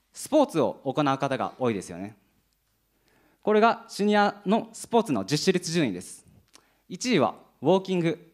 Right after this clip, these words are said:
ということであり、理由は健康、体力づくり、また、えー、手軽に行えるといった理由からです。しかし、えー、シニア世代は、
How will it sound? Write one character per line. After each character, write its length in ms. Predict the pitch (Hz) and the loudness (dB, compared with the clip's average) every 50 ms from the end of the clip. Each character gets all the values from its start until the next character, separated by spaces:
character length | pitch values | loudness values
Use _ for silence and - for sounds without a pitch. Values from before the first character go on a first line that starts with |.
| _ _ - | _ _ -6
と 60 | 156 | -4
い 120 | 156 151 147 | -2 -2 -2
う 40 | |
こ 100 | 143 156 | -2 -2
と 80 | 147 143 | -2 -2
で 100 | 120 113 | -2 -2
あ 80 | 104 104 | -2 -2
り、 100 | 98 - - | -4 -6 -8
理 180 | 117 131 185 | -4 -2 0
由 160 | 202 208 208 208 | 2 4 4 4
は 320 | 214 226 214 220 - - _ _ _ _ _ _ - | 4 4 2 0 -8 -20 _ _ _ _ _ _ -8
健 160 | - 170 170 | -6 -6 -6
康、 420 | 175 170 - 180 180 190 - - - | -4 -4 -2 0 0 0 0 -4 -8
体 160 | - 160 175 | -4 -4 -2
力 200 | 165 180 170 175 | -2 -2 -4 -6
づ 100 | 165 147 | -8 -8
く 140 | - - 127 | -6 -6 -6
り、 200 | 95 - - _ _ _ _ _ - | -6 -8 -14 _ _ _ _ _ -12
ま 100 | 135 135 | -10 -4
た、 280 | - 147 - - - - _ _ _ _ _ _ | -2 -2 -4 -4 -8 -20 _ _ _ _ _ _
え 380 | - 113 104 98 98 92 92 - | -14 -10 -8 -8 -8 -8 -10 -14
ー、 480 | _ _ _ _ _ _ _ _ _ - | _ _ _ _ _ _ _ _ _ -6
手 80 | - 180 | -2 0
軽 180 | 202 214 226 220 | 0 2 2 2
に 60 | 214 | 0
行 260 | 208 220 214 220 220 | 2 2 2 2 2
え 40 | 202 | 0
る 120 | 156 - - - - | -2 -4 -8 -10 -6
と 80 | - | -6
い 60 | 180 | -6
っ 20 | 180 | -4
た 180 | 180 - 214 220 | -2 -2 -2 0
理 100 | 165 160 | 0 0
由 80 | 147 | -2
か 100 | 131 139 | -2 -2
ら 80 | 117 90 | -4 -6
で 80 | 82 85 | -8 -12
す。 220 | - - - _ _ _ _ _ _ _ _ _ _ _ _ _ _ _ _ _ _ _ _ _ _ - 78 92 | -16 -18 -20 _ _ _ _ _ _ _ _ _ _ _ _ _ _ _ _ _ _ _ _ _ _ -16 -10 -6
し 100 | - - | 0 2
か 100 | 240 220 | 2 2
し、 160 | - 147 - - _ _ _ _ _ _ _ _ _ - | 2 -2 -10 -12 _ _ _ _ _ _ _ _ _ -12
え 420 | - 123 120 113 110 107 110 - - | -8 -6 -4 -4 -4 -4 -6 -8 -12
ー、 20 | _ | _
シ 180 | - - - 196 | -12 -6 -2 0
ニ 100 | 220 226 | 2 4
ア 80 | 233 233 | 2 2
世 140 | 233 254 | 2 2
代 220 | 233 196 123 87 - - - - - - - _ - | 0 0 0 0 -6 -16 -20 -20 -20 -20 -20 _ -2
は、 300 | - 156 151 - - - | 2 2 2 0 -2 -18